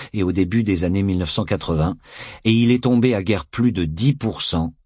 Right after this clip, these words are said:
dans les années mille neuf cent quatre-vingt-dix deux mille. Cette évolution est préoccupante dans la mesure où le processus de construction d'un État fiscal et social a été dans tous les pays aujourd'hui développés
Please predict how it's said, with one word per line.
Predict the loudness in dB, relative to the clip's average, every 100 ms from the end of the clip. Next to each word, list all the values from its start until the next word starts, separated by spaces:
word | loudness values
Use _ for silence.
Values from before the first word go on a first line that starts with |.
| _
dans | 0 0
les | 0 -2
années | -2
mille | -2 -2
neuf | -2
cent | -4
quatre-vingt-dix | -4 -4 -2 0 0 -2 -2
deux | -2
mille. | -2 -6 -16 -20 _ _ _ _ _ _ _ _ -20 -20 -20 -8
Cette | -2 2
évolution | 4 4 2 2 0
est | 0
préoccupante | 0 0 0 -4 -2 0 0 -2 -12 _ _
dans | -4 -2
la | -2
mesure | -2 0 0 0
où | -2
le |
processus | -2 -2 -2 -4 -4 -6 -4
de | -2
construction | -2 -2 -4 -8 -4 -2 0
d'un | 0 0
État | 0 -2
fiscal | -2 -4 -6 -4 -4 -4
et |
social | -4 -4 -2 -2 -2 -8 -14 -20 -12 -2
a | 0
été | 0 0
dans | 0 -4
tous | -4 0
les | 2 2
pays | 0 2 2 2
aujourd'hui | 0 -2 -2 -4
développés | -2 -2 -2 0 0 0